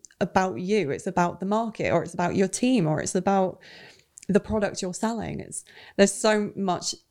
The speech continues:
complexity around it. And I think anybody that tries to really strip it down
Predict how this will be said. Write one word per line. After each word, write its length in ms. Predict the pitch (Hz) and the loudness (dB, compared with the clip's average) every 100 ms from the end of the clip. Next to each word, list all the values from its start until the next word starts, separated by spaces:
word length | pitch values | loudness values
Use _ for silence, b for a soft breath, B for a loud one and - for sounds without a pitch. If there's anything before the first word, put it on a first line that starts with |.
| _ _ _ - | _ _ _ -2
complexity 760 | 196 185 208 - - - 160 | 0 2 0 0 -6 -2 2
around 280 | 156 170 170 | 2 0 -2
it. 60 | - | -2
And 140 | 170 | -4
I 40 | |
think 180 | 165 180 | -4 -4
anybody 380 | 196 190 196 190 | -2 -2 -2 -2
that 160 | 175 - | -4 -4
tries 220 | 190 180 | -6 -4
to 100 | 180 | -2
really 260 | 220 240 233 | -2 -2 -2
strip 180 | 214 | -6
it 60 | - | -4
down 360 | 170 156 160 | -4 -4 -6